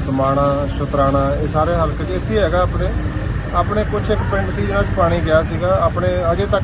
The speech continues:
ਮੈਂ ਕਹੂੰਗਾ ਕਿ ਬਚਾਅ ਹੈਗਾ, ਲੇਕਿਨ ਫਸਲ ਆਪਣੇ ਵੀ ਹਜ਼ਾਰਾਂ ਏਕੜ ਖਰਾਬ ਹੋਈ ਆ। ਜਿਹੜੇ ਘੱਗਰ ਦੀ ਜਿਹੜੀ ਬੈਲਟ ਹੈ, ਘੱਗਰ ਦੇ ਨਾਲ ਲੱਗਦੇ ਖੇ-, ਜਿਹੜੇ ਖੇਤ ਹੈਗੇ ਉਹਨਾਂ 'ਤੇ ਪਾਣੀ ਉੱਪਰੋਂ ਦੀ ਲੰਘ ਗਿਆ, ਉਹ ਹੁਣ ਝੋਨਾ ਨਹੀਂ ਹੋਣਾ ਉੱਥੇ ਵਾਲਾ, ਉਹਨਾਂ ਉਹਦੀ, ਉਹਦੀ ਫਸਲ ਨਹੀਂ ਹੋਣੀ ਉੱਥੇ। ਫਸਲ ਦਾ ਨੁਕਸਾਨ ਬਹੁਤ ਹੈ, ਲੇਕਿਨ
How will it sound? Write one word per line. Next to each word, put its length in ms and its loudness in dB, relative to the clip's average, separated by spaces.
ਮੈਂ 120 2
ਕਹੂੰਗਾ 300 0
ਕਿ 140 -2
ਬਚਾਅ 360 0
ਹੈਗਾ, 220 0
ਲੇਕਿਨ 240 0
ਫਸਲ 380 2
ਆਪਣੇ 260 4
ਵੀ 120 0
ਹਜ਼ਾਰਾਂ 320 2
ਏਕੜ 200 -2
ਖਰਾਬ 260 -2
ਹੋਈ 260 0
ਆ। 80 -2
ਜਿਹੜੇ 300 0
ਘੱਗਰ 180 2
ਦੀ 200 0
ਜਿਹੜੀ 180 2
ਬੈਲਟ 300 2
ਹੈ, 140 0
ਘੱਗਰ 160 0
ਦੇ 140 0
ਨਾਲ 280 4
ਲੱਗਦੇ 280 2
ਖੇ-, 260 0
ਜਿਹੜੇ 300 0
ਖੇਤ 240 0
ਹੈਗੇ 160 2
ਉਹਨਾਂ 140 0
'ਤੇ 140 0
ਪਾਣੀ 240 4
ਉੱਪਰੋਂ 240 0
ਦੀ 80 0
ਲੰਘ 220 4
ਗਿਆ, 160 2
ਉਹ 80 4
ਹੁਣ 140 0
ਝੋਨਾ 320 0
ਨਹੀਂ 100 0
ਹੋਣਾ 180 0
ਉੱਥੇ 300 -2
ਵਾਲਾ, 160 -2
ਉਹਨਾਂ 160 -2
ਉਹਦੀ, 340 -2
ਉਹਦੀ 140 -2
ਫਸਲ 260 0
ਨਹੀਂ 160 -2
ਹੋਣੀ 220 0
ਉੱਥੇ। 200 -4
ਫਸਲ 220 2
ਦਾ 140 4
ਨੁਕਸਾਨ 360 2
ਬਹੁਤ 300 0
ਹੈ, 160 0
ਲੇਕਿਨ 280 -2